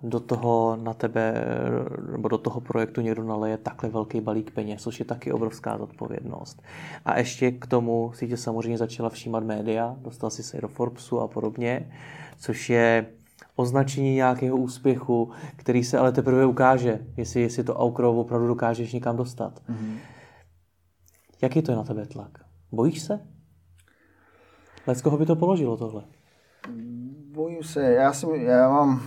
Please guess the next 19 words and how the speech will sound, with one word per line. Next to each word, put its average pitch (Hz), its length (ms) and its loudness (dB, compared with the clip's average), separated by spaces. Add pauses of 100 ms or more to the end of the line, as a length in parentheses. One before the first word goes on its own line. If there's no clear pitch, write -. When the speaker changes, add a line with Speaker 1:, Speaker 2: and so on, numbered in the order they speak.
(120)
Speaker 2:
eh, 120 540 8
jedna 120 400 6
věc 127 220 6
je, 123 160 4
že 117 480 8 (580)
jsem 113 300 -2
prošel 110 580 6
m-, 101 640 -4 (100)
mé 107 200 0
pubertě 104 540 2
sportovní 113 480 0
kariérou, 101 760 2 (580)
kde 104 220 -2
jsem 120 160 -2
si 120 140 -4
spoustu 117 400 -4
stresových 117 640 -2
situací 113 460 0
zažil, 98 380 -2